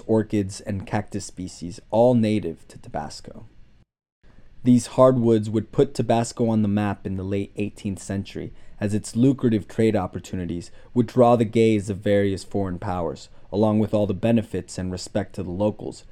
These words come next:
such interests typically bring. Also abundant in the state are macaws, parrots, quetzals, hummingbirds, iguanas,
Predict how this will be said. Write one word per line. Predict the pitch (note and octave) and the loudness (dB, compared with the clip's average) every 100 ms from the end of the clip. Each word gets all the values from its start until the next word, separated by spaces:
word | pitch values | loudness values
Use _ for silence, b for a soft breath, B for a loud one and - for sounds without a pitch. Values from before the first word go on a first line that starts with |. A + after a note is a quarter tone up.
| b | b
such | - A#3 A3 - | -4 -2 -2 0
interests | B2+ A#2 F#2+ - - - | 0 0 -6 -8 -14 -12
typically | - - - F2 | -10 -10 -10 -10
bring. | D#2 D#2+ - G#2+ - - - - - - - - b b b b b b b b - | -8 -10 -10 -16 -20 -20 -20 -20 -20 -20 -20 -20 b b b b b b b b -6
Also | D3 D#3 - D3 | 0 0 2 0
abundant | B2+ B2+ A#2+ A2 G#2+ | 2 2 2 2 -4
in | G#2 | -4
the | G2 | -4
state | - G2+ G#2 - - | -6 -4 -4 -4 -2
are | A2 | -2
macaws, | G#2 - A#2 G#2+ F2+ E2+ - - - | -2 -4 -4 -2 -4 -6 -10 -14 -6
parrots, | A#2+ A#2 G2+ D#2+ - - | 0 0 0 -4 -12 -16
quetzals, | - B2+ - - F2 E2+ - | -4 -4 -4 -10 -10 -10 -14
hummingbirds, | - B2+ B2 G#2 F2+ D#2 - - - | -4 0 2 0 -4 -8 -10 -16 -16
iguanas, | G2+ G#2 A2 A2 F#2+ - | -10 -4 -2 -2 -4 -10